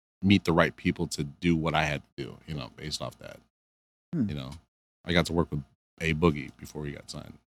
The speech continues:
Speaker 1: stuff like that.
Speaker 2: Yo, that, I always like that, like, when, before people actually, like, hit,
Speaker 1: Yeah.
Speaker 2: to get to know them right beforehand, because it's like, that relationship, it's, it's, it's so valuable. And, like, to even, like,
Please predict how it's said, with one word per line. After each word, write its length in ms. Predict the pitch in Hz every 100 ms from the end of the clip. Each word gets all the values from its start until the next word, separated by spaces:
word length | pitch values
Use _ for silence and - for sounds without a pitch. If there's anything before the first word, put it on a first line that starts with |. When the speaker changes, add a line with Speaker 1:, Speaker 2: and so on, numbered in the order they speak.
| -
Speaker 1:
stuff 300 | - 67 -
like 120 | -
that. 140 | - - _ _ _ _ -
Speaker 2:
Yo, 180 | 156
that, 180 | 123 139 -
I 120 | 139
always 300 | 165 170 139
like 240 | 117 120
that, 200 | - 147 127 -
like, 200 | 117 110
when, 400 | 120 113 107 - _ _ _ _
before 380 | 120 - 123 123
people 480 | 123 123 - 117 107
actually, 440 | - 113 - - 117
like, 260 | 110 107 - -
hit, 240 | 123 160 - _
Speaker 1:
Yeah. 220 | 104 82 - - _ _ _
Speaker 2:
to 80 | -
get 180 | 127 123
to 80 | 135
know 140 | 123
them 200 | 120 120
right 140 | 117 110
beforehand, 540 | 107 - 123 110 110
because 320 | 107 131 117 -
it's 220 | 120 -
like, 180 | 127 113 - _ _
that 160 | 135 135
relationship, 760 | 143 139 135 - 135 - 131 113
it's, 300 | 107 - - -
it's, 500 | 117 - - - - _
it's 160 | 127 -
so 180 | 165 139
valuable. 520 | 123 127 113 104 101
And, 160 | 113 123
like, 180 | 120 120
to 120 | -
even, 260 | 147 151 147
like, 180 | 135